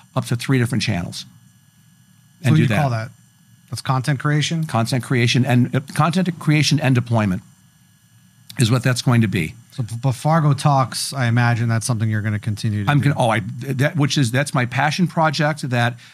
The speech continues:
Speaker 1: the, the, the fourth, uh, you know, part of the table of my new venture is going to be, I can now, I love saying this now, oh my God, that I can get, now talk to sponsors. I mean, I've had agents that have said, "Can I sponsor your show?" No,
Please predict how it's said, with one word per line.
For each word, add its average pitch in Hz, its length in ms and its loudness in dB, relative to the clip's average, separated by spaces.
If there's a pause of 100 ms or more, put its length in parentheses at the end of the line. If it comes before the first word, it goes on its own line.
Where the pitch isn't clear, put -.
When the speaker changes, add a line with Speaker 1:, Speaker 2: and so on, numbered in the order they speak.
(220)
Speaker 1:
the, 131 140 4
the, 143 160 -2
the 120 200 -2
fourth, 185 500 -2 (200)
uh, 120 480 2 (100)
you 143 100 0
know, 117 120 0
part 143 260 0
of 131 40 -2
the 123 80 0
table 135 540 0
of 117 140 -2
my 120 140 2
new 117 200 4
venture 135 360 2
is 113 100 2
going 120 180 2
to 120 60 2
be, 113 300 2 (420)
I 131 120 0
can 123 280 2
now, 135 560 2 (320)
I 120 80 -4
love 117 220 -2
saying 110 320 -2
this 95 180 -4
now, 92 300 -6
oh 135 40 -4
my 120 120 -2
God, 104 220 -6 (480)
that 143 260 0
I 147 100 0
can 170 140 2
get, 139 140 0 (120)
now 135 140 2
talk 123 260 -2
to 147 80 -4
sponsors. - 580 -4 (1160)
I 127 60 0
mean, 135 120 4
I've 139 140 2
had 139 260 0
agents 170 400 0
that 120 80 -2
have 113 100 0
said, 120 240 -2
"Can 120 100 0
I 123 40 2
sponsor 113 400 -2
your 127 100 0
show?" 160 380 0 (340)
No, 143 400 4